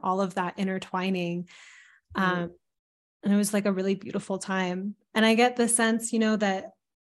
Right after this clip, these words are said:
Speaker 1: you're saying, "Where is that community?" And yet you are a
Speaker 2: Mm.
Speaker 1: facilitator <laughs> and, like,
Speaker 2: Yeah.
Speaker 1: bringing people into the magic. I even just feel so much in my body when you speak. Like, I get different, like, sensations and chills and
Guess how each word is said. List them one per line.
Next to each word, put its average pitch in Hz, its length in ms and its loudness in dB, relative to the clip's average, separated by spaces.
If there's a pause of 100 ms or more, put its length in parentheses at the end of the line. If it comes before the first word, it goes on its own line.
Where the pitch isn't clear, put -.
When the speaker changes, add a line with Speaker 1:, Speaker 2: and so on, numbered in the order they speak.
(120)
Speaker 1:
you're 214 180 2
saying, 214 360 2
"Where 214 240 4
is 220 160 2
that 190 240 -2
community?" 202 880 0 (100)
And 208 180 0
yet 202 280 0
you 220 200 0
are 247 180 6
a 294 40 2
Speaker 2:
Mm. 269 80 -4
Speaker 1:
facilitator 196 720 -2
<laughs> 262 320 2
and, 262 160 6
like, 220 300 2 (200)
Speaker 2:
Yeah. 175 140 -2
Speaker 1:
bringing 233 300 6
people 233 260 0
into 202 200 2
the 202 120 2
magic. 190 640 0 (360)
I 226 160 6
even 269 260 6
just 233 220 0
feel 214 140 2
so 226 180 2
much 208 220 4
in 196 100 4
my 180 140 0
body 185 440 0
when 185 140 -4
you 190 120 -4
speak. - 500 -2
Like, 175 200 -2
I 185 100 0
get 185 220 -2
different, 190 360 0
like, 185 180 -2
sensations 185 840 -2
and 175 200 -2
chills 185 500 -2
and 175 320 -6